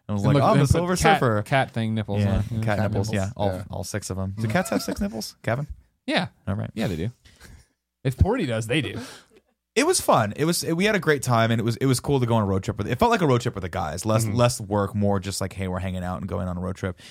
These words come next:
Speaker 1: And then we got in the car to come back and started talking about self, selfishness.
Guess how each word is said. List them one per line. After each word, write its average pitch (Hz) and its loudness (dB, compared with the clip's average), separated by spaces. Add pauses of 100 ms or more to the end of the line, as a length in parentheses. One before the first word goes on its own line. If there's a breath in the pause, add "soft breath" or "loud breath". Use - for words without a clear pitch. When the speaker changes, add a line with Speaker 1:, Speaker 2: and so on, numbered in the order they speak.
(140 loud breath)
Speaker 1:
And 117 2
then 160 2
we 185 4
got 180 4
in 151 2
the 139 0
car 135 2
to 117 2
come 101 0
back 98 2 (360 soft breath)
and 113 0
started 127 2
talking 117 0
about 95 -2 (420 soft breath)
self, - -2 (240)
selfishness. - -2